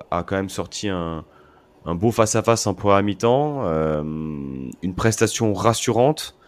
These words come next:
euh, dans les sorties, dans le, dans le langage corporel aussi, dans ce qu'il renvoyait auprès de sa défense. Euh, définitivement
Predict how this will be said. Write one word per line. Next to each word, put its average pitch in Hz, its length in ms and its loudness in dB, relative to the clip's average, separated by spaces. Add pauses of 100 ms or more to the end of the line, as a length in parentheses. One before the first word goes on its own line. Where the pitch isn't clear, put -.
(360)
euh, 90 640 -2
dans 95 140 2
les 98 100 2
sorties, 120 640 -2
dans 101 160 2
le, 87 460 0
dans 90 160 -2
le 90 80 2
langage 107 400 2
corporel 120 580 2
aussi, 107 300 0
dans 101 120 -2
ce - 80 -10
qu'il - 140 -6
renvoyait 107 360 2
auprès 113 200 -2
de 98 60 -4
sa 104 120 0
défense. 110 600 -2 (640)
Euh, 82 240 0 (1300)
définitivement 127 1080 -2